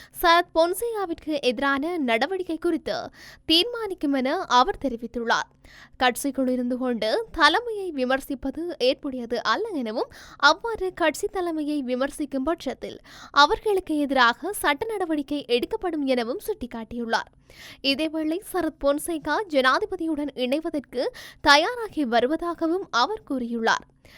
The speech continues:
எவ்வாறெனினும், டாக்டர் ராஜித சேனரட்னவிற்கு எதிராக ஒழுக்காற்று நடவடிக்கை எடுக்கப்படாது என தெரிவித்துள்ளார்.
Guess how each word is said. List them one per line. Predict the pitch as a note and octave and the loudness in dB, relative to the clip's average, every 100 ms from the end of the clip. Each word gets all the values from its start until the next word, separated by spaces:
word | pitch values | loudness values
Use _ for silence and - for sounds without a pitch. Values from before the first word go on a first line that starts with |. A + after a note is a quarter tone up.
| - - - | -20 -4 8
எவ்வாறெனினும், | D#4+ E4+ B4+ G#4+ D#4 A3+ B3+ G#4 | 8 8 -4 -2 0 0 -2 -2
டாக்டர் | D4 C4 B3+ E4 F4 | 0 -2 0 0 4
ராஜித | B3 A#3+ B3+ C4+ C4 - | 6 6 4 -4 -4 2
சேனரட்னவிற்கு | B3+ B3+ B3 B3+ B3+ A#3 - | 2 2 -6 -6 -6 -6 -4
எதிராக | A3+ C4 G#4 F4 A#3 B3 B4+ - - - | -4 -4 -4 -6 -2 0 0 -4 -18 6
ஒழுக்காற்று | B3+ D4+ - A#4+ A4 | 8 8 4 -4 -4
நடவடிக்கை | G4 E4+ D#4+ D4 D4+ D#4 - | 0 0 0 -2 -2 -2 2
எடுக்கப்படாது | A#3+ D4 G4+ - D4+ C#4 C#4+ C4+ B3 | 2 2 -6 -4 -2 0 0 -2 -2
என | A#3 B3 A4 A4 | -2 -2 -2 -4
தெரிவித்துள்ளார். | B3+ A3 A3 A3 F#3 - | -4 -8 -6 0 0 -2